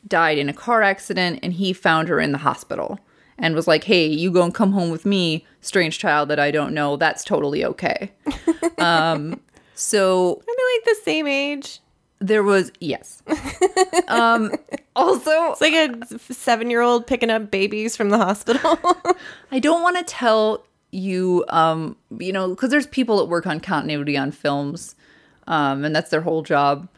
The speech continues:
Speaker 1: I don't wanna tell you how to do your job, but, um, when you have Charles Xavier show up to the hospital in a wheelchair, don't have him drive the car on the way home, maybe.
Speaker 2: <laughs>
Speaker 1: With, j-,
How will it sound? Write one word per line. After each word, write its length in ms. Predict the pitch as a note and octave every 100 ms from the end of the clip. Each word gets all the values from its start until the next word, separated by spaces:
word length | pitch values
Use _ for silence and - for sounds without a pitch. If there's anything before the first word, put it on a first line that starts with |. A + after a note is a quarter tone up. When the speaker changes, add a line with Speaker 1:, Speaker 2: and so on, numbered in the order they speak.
| _ -
Speaker 1:
I 80 | C4+
don't 80 |
wanna 100 | A#3
tell 120 | G#3 E3+
you 100 | E3
how 80 |
to 80 | D#3
do 100 | D3
your 120 | D3 C#3+
job, 380 | D3 C#3+ C#3 C#3+
but, 280 | D3+ - - _ _ _ _ -
um, 340 | F#3 F3+ F3
when 240 | - G3 G3+
you 320 | G3+ A3 D4
have 280 | B3 C4+ B3+
Charles 380 | - A#3+ G#3+ G#3+
Xavier 600 | A3 F#3 F#3 F3 F3 F3
show 320 | - - G3
up 220 | G3 - -
to 100 | A3
the 100 | G3 -
hospital 420 | F3 - - E3+
in 120 | E3+ E3
a 60 |
wheelchair, 720 | D3+ D#3 D#3+ F3 A3 G3+ G#3+ - - -
don't 220 | D#4 F4+
have 200 | G4 F#4+
him 200 | C#4 A#3+
drive 300 | G3+ E3+ E3
the 80 | E3
car 260 | - D#3 D3+
on 120 | D#3
the 60 | D3+
way 160 | C#3+
home, 420 | E3+ D#3 D#3+ G3+ - _ _ _ -
maybe. 380 | F4+ G#3+ G4 F#4
Speaker 2:
<laughs> 100 | G4+ G4 G4 G4 F4+ F#4 E4+ - - - - _ - _ _ _ -
Speaker 1:
With, 240 | G#3+ - _ _ _
j-, 120 | -